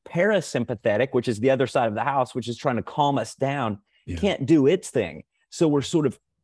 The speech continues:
Speaker 1: always in this, like a tire stuck, you're rolling and rolling the tires, but we can't go anywhere. So you think about that, that, like, a lot of times in shame that we feel that we want to just disappear,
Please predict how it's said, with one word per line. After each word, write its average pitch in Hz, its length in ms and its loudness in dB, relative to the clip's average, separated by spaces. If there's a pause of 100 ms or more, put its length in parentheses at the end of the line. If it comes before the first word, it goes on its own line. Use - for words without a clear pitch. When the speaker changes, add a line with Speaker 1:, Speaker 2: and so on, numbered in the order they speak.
(220)
Speaker 1:
always 156 480 2
in 143 160 0
this, 127 260 -4
like 127 240 0
a 120 80 0
tire 160 480 0
stuck, 135 480 0
you're 127 180 -2
rolling 135 420 0
and 113 120 -2
rolling 127 300 0
the 107 60 0
tires, 139 640 -2
but 127 160 0
we 127 100 0
can't - 220 -6
go 123 160 -2
anywhere. 123 260 0
So 131 220 0 (260)
you 170 80 0
think 240 220 0
about 170 220 0
that, 180 180 0
that, 160 140 0
like, 139 240 -2 (300)
a 135 40 -6
lot 175 200 0
of 208 60 -4
times 170 320 -4
in 117 180 -2
shame 147 500 -2 (340)
that - 120 0
we 143 120 0
feel 151 220 2
that 139 120 2
we 135 120 2
want 135 240 -2
to 131 100 -6
just 135 240 -2
disappear, 127 720 -2